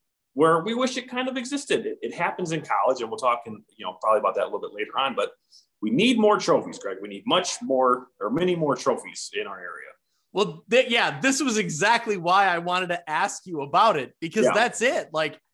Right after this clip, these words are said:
Speaker 2: we can create these. You don't have to, like, fake a rivalry. The rivalries
Speaker 1: No.
Speaker 2: exist all over the place. So
Speaker 1: Right.
Speaker 2: let's create something symbolic to show that you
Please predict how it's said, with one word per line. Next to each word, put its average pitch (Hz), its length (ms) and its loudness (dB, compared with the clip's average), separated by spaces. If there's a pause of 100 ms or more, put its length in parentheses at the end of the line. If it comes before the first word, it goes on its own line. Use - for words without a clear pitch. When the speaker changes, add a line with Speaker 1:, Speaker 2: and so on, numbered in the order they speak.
(560)
Speaker 2:
we 202 240 -2
can 262 240 -4
create 233 640 0
these. 190 420 -8
You 190 180 2
don't 294 160 6
have 233 380 2
to, 233 120 2
like, 185 400 2 (180)
fake 214 420 0
a 180 80 0
rivalry. 151 760 0 (140)
The 160 120 0
rivalries 208 640 4
Speaker 1:
No. 180 40 4
Speaker 2:
exist 160 560 2
all 185 260 6
over 185 200 2
the 151 100 -4
place. - 440 -8 (320)
So - 200 2
Speaker 1:
Right. 185 80 4
Speaker 2:
let's 269 240 4
create 214 560 0
something 214 640 0
symbolic 190 840 0
to 190 100 -4
show 202 360 0
that 202 120 2
you 226 640 -4